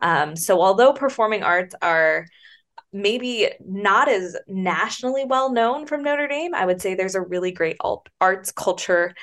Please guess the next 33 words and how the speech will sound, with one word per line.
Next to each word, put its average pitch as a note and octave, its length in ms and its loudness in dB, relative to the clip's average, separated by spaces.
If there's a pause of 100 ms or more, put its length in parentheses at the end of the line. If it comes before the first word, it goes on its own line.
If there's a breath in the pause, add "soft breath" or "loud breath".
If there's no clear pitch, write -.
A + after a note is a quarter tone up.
(380 loud breath)
on F#3+ 240 2
campus. D#3+ 600 -2
And E3+ 100 0
if F3 120 -6
you F#3 160 -4
are D4+ 180 6
a C#4+ 80 4
student G3 360 -8
who G3 100 -10
comes F#3+ 280 -4
to F#3 80 -8
Notre F3+ 260 2
Dame F3 400 -6
and F3 140 -8
you're E3+ 100 -4
wondering, E3+ 520 0
you E3 120 -6
know, D#3 220 -2 (440 loud breath)
"Can F3 180 -8
I - 20 -10
go G#3+ 200 6
to A3+ 80 6
a G#3+ 140 6
football G#3+ 340 2
game? F#3 220 0
I E3 60 2
don't F3+ 180 -2
even G3 160 -4
know F#3 120 -4
the F3+ 120 -4
rules." E3+ 520 2
Of A#3 240 -2
course, A3 580 2